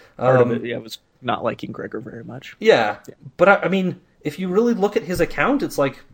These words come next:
Speaker 2: oh yeah, um, he hasn't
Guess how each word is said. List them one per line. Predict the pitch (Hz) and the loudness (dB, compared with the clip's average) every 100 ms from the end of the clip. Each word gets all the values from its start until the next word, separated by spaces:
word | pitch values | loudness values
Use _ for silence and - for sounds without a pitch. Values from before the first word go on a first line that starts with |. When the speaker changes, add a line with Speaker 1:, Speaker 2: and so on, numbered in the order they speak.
| - - | -14 -2
Speaker 2:
oh | 160 | 0
yeah, | 180 190 110 95 - - - - | 2 2 0 -2 -14 -20 -20 -8
um, | 127 127 127 120 120 _ _ _ _ _ _ | -4 -2 -2 -6 -10 _ _ _ _ _ _
he | 131 123 - | -18 -16 -8
hasn't | - 175 165 | -4 -4 -6